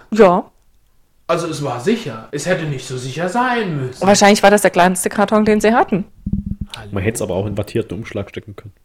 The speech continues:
Speaker 1: Das ist aber
Speaker 2: Das
Speaker 1: mit dem
Speaker 2: ist
Speaker 1: Porto
Speaker 2: Brief-,
Speaker 1: wieder anders.
Speaker 2: das,
Speaker 3: Ja, es ist
Speaker 2: das
Speaker 3: billiger im Porto.
Speaker 2: Nee, Briefumschlag ist, Briefumschlag ist billiger.
Speaker 3: Jo.
Speaker 1: Eins fünfundvierzig.
Speaker 3: Ja.
Speaker 2: Briefpost.
Speaker 1: Ja, ich
Speaker 2: Also,
Speaker 1: weiß,
Speaker 2: äh,
Speaker 1: eins fünfundvierzig.
Speaker 2: Briefpakete.
Speaker 1: Genau, eins fünfundvierzig.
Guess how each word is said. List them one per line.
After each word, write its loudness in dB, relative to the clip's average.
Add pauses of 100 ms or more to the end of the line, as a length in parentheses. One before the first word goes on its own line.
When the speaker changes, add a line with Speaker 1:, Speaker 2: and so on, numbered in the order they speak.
(1080)
Speaker 1:
Das -4
ist -2
aber 8
Speaker 2:
Das 6
Speaker 1:
mit 0
dem 6
Speaker 2:
ist -2
Speaker 1:
Porto 6
Speaker 2:
Brief-, 6
Speaker 1:
wieder 4
anders. 2
Speaker 2:
das, -10
Speaker 3:
Ja, 6
es 2
ist 2
Speaker 2:
das -4
Speaker 3:
billiger 8
im 8
Porto. 2 (800)
Speaker 2:
Nee, -4
Briefumschlag -6
ist, -20 (160)
Briefumschlag -12
ist -20
billiger. -20 (160)
Speaker 3:
Jo. -4
Speaker 1:
Eins 2
fünfundvierzig. -4
Speaker 3:
Ja. -2 (200)
Speaker 2:
Briefpost. -10
Speaker 1:
Ja, 6
ich -2
Speaker 2:
Also, 4
Speaker 1:
weiß, 4
Speaker 2:
äh, -2
Speaker 1:
eins 4
fünfundvierzig. 4
Speaker 2:
Briefpakete. -12 (120)
Speaker 1:
Genau, 4
eins 0
fünfundvierzig. 0